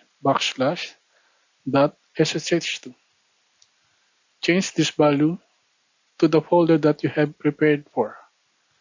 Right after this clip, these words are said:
Example, C colon backslash users backslash test user backslash dot S H H two.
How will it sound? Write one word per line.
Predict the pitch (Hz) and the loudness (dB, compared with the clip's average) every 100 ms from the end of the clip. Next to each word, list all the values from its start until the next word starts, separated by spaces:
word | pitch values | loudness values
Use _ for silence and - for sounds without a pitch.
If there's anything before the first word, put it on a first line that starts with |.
| _ _ _ | _ _ _
Example, | - - 135 120 - 139 180 - _ _ _ _ _ _ _ _ _ _ _ _ _ _ _ _ _ _ _ _ - | -10 -2 0 -2 0 0 0 -6 _ _ _ _ _ _ _ _ _ _ _ _ _ _ _ _ _ _ _ _ -10
C | - 165 196 247 - _ _ | 0 2 2 0 -10 _ _
colon | - 151 143 151 - _ _ _ _ _ _ _ _ _ _ - | -2 0 0 -2 -8 _ _ _ _ _ _ _ _ _ _ -2
backslash | 147 - - - 160 180 - | 0 0 -4 -2 -2 -2 -8
users | 180 147 - 160 202 - - | -4 -2 -2 -4 -6 -12 -6
backslash | 147 139 - - 165 - - _ _ _ _ _ _ _ | -2 -2 -4 -8 -8 -10 -16 _ _ _ _ _ _ _
test | - 202 - | 0 0 0
user | 160 151 147 143 147 _ _ _ _ _ _ _ | -2 -2 -2 -4 -8 _ _ _ _ _ _ _
backslash | 160 - - 147 143 - - - _ _ _ _ _ _ _ | -4 -4 -4 -2 -2 -4 -12 -20 _ _ _ _ _ _ _
dot | 156 151 - - | 0 0 -4 -4
S | 151 - | -2 -2
H | 143 - | -6 -8
H | 127 - - | -8 -10 -10
two. | 139 | -10